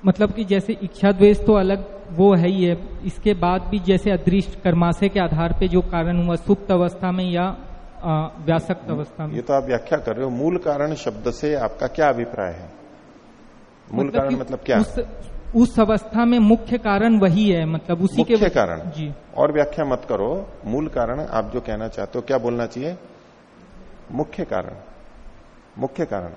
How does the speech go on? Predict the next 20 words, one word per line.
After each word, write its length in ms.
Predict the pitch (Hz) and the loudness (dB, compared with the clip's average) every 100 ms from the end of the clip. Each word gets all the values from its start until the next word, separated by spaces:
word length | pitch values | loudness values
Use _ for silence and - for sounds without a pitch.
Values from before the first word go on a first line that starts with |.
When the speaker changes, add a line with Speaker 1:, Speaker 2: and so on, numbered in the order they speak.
| - - - - | -18 -20 -20 -8
Speaker 2:
मुख्य 260 | 110 127 208 | -6 -2 -2
कारण 300 | 190 190 190 | 0 0 -2
तो 120 | 185 | -4
नहीं, 220 | 170 104 85 | -4 -6 -8
मुख्य 280 | 202 170 | -6 -4
कारण 240 | 151 160 170 | 0 2 2
तो 120 | 170 | 2
आत्मा 300 | 147 147 170 | 0 0 -4
स्वयं 280 | - 170 165 | -2 -2 -2
है। 460 | 139 117 - - - - - - - - - - | -4 -8 -10 -18 -18 -18 -18 -20 -20 -20 -20 -10
किसी 240 | 123 123 190 | -8 -4 0
कार्य 360 | 151 131 151 | 2 2 0
के 100 | 156 | -2
होने 380 | 156 139 127 131 | -4 -2 -2 -2
में 340 | 143 160 165 - - - | -2 -4 -4 -8 -12 -4
बहुत 180 | 127 127 | -2 0
सारे 200 | 139 117 | -2 -2
कारण 280 | 110 101 98 | -4 -4 -6
होते 240 | 92 - | -10 -12
हैं, 140 | 101 | -16